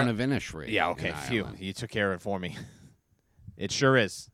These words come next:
Speaker 2: I love every fucking minute of the movie.
Speaker 1: That's fine.
Speaker 2: I
Speaker 1: Why
Speaker 2: love
Speaker 1: are you getting
Speaker 2: every
Speaker 1: s-,
Speaker 2: fucking minute of
Speaker 1: you're
Speaker 2: it.
Speaker 1: so
Speaker 2: Bum, bum,
Speaker 1: aggressive.
Speaker 2: bum, bum, bum, bum, ba-da-little. You just literally said my father was stupid.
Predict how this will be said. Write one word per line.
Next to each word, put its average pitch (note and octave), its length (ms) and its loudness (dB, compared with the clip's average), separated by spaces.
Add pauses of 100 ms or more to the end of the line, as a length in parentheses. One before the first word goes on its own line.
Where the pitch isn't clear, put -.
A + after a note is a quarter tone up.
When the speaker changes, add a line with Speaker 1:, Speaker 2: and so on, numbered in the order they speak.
(1000)
Speaker 2:
I A#2 120 0
love B2 260 6
every B2 320 6
fucking F#2 460 2
minute D#2+ 280 -6
of C#2 60 -10
the C#2 80 -12
movie. C2+ 120 -10
Speaker 1:
That's F#3 220 -2
fine. F#3+ 300 0
Speaker 2:
I - 40 -4
Speaker 1:
Why - 60 0
Speaker 2:
love - 40 2
Speaker 1:
are G#3 60 2
you G#3+ 120 0
getting C#3 120 4
Speaker 2:
every C3+ 260 4
Speaker 1:
s-, A2+ 60 0
Speaker 2:
fucking G#2 400 -2
minute D#2 240 -8
of - 60 -10
Speaker 1:
you're E3+ 100 4
Speaker 2:
it. E3 40 0
Speaker 1:
so - 260 0
Speaker 2:
Bum, - 20 2
bum, B2 120 6
Speaker 1:
aggressive. E3 480 4
Speaker 2:
bum, A2+ 200 -2
bum, D3 300 -2
bum, G#2+ 260 -10
bum, D#3+ 300 -6
ba-da-little. D#3+ 580 -2
You F3+ 200 0
just A#3+ 360 -2
literally D#3+ 600 6
said A#2+ 520 2
my G2+ 200 -6
father A2 340 -2
was G2+ 140 -4
stupid. D2 560 -4